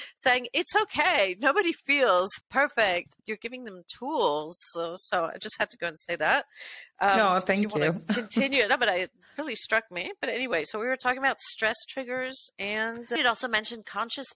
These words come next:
Speaker 1: parenting.
Speaker 2: Which is linked to awareness, right?
Speaker 1: Uh-huh.
Speaker 2: Because,
Speaker 1: Yeah,
Speaker 2: um,
Speaker 1: it is.
Speaker 2: and when I talk about awareness,
Speaker 1: Mm-hmm.
Speaker 2: I, I mean, a lot of people get confused with thinking, "Oh, you're talking about maybe mindful parenting,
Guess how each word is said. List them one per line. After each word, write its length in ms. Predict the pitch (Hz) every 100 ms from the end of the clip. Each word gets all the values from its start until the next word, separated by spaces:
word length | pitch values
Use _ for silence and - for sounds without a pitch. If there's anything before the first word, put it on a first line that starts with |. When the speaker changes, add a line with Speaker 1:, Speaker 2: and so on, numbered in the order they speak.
| -
Speaker 1:
parenting. 1200 | 196 214 254 220 156 - 127 117 - 165 180 190 _ _ _ - - - -
Speaker 2:
Which 280 | 240 294 359
is 180 | 359 254
linked 300 | 269 240 240
to 120 | 220
awareness, 580 | 175 175 147 147 143 - - - -
right? 280 | 165 165
Speaker 1:
Uh-huh. 260 | 185 170 165
Speaker 2:
Because, 400 | 202 - 208 196 190 -
Speaker 1:
Yeah, 180 | 185 202
Speaker 2:
um, 100 | 185
Speaker 1:
it 100 | 190
is. 160 | 196 -
Speaker 2:
and 280 | 240 226 - _ _
when 280 | 240 247 254
I 100 | 294
talk 360 | 285 285 277
about 220 | 254 233 220
awareness, 680 | 196 175 175 170 165 165 165
Speaker 1:
Mm-hmm. 200 | 160 143
Speaker 2:
I, 580 | 185 180 175 170 170 -
I 240 | 185 185 180
mean, 480 | 180 190 214 233 226
a 60 | 214
lot 180 | 214 247
of 100 | 254
people 280 | 254 240 240
get 240 | 226 -
confused 840 | 214 202 208 190 185 185 180 - -
with 280 | 180 170
thinking, 400 | 196 185 180 180 -
"Oh, 300 | 190 190 185
you're 180 | 180 175
talking 420 | 170 190 185 185
about 300 | 175 165 156
maybe 360 | 170 165 160 165
mindful 680 | 165 180 190 190 180 170 160
parenting, 840 | - 156 151 156 156 151 - 160